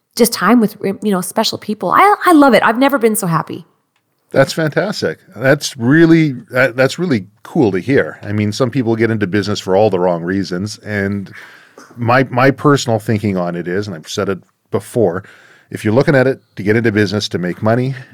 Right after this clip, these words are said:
Speaker 2: you're always gonna be chasing the money. You're always gonna be behind it. But if you're getting into it because you wanna be able to offer something of, that you feel will be of value to others, that you enjoy,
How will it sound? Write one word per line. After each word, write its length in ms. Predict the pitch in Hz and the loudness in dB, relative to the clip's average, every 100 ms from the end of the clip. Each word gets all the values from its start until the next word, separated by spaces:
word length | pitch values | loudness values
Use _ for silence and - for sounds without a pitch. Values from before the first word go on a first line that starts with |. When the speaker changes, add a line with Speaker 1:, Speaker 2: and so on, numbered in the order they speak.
| _ _ _ _ | _ _ _ _
Speaker 2:
you're 180 | 95 92 | -10 -4
always 300 | 90 101 101 | 0 0 -2
gonna 140 | 92 | -6
be 80 | 90 | -8
chasing 340 | 87 82 - 82 | -8 -12 -12 -12
the 60 | |
money. 260 | 78 71 - - | -12 -14 -18 -2
You're 100 | 147 | 2
always 180 | 208 196 | 2 2
gonna 120 | 185 | -2
be 100 | 175 | -2
behind 340 | 175 147 180 | -4 -4 -2
it. 80 | 104 | -4
But 100 | 143 | -6
if 80 | - | -8
you're 80 | 104 | -10
getting 380 | - 135 170 165 | -2 2 4 4
into 180 | 143 143 | 2 0
it 60 | 107 | -2
because 260 | 107 110 92 | -2 -2 -2
you 80 | 107 | -2
wanna 240 | 139 156 | -2 -4
be 200 | 92 123 | -4 -2
able 160 | 127 113 | 0 -2
to 60 | 95 | -4
offer 440 | 95 113 - 104 | -4 -6 -6 -8
something 560 | - 101 95 - 95 95 | -8 -8 -8 -8 -8 -8
of, 420 | 92 80 80 - _ | -10 -12 -20 -20 _
that 160 | - 101 | -4 -2
you 140 | 110 208 | 0 -2
feel 300 | - 107 107 | 2 0 0
will 120 | 131 | -4
be 120 | 101 95 | -2 -4
of 100 | 82 | -4
value 280 | 92 107 135 | -4 -2 -2
to 100 | 120 | -4
others, 400 | 78 104 151 - - - _ _ | -4 -6 -6 -10 -20 -20 _ _
that 120 | 98 | -8
you 220 | 90 117 | 0 2
enjoy, 580 | 117 98 90 165 98 107 | 4 2 -2 0 2 0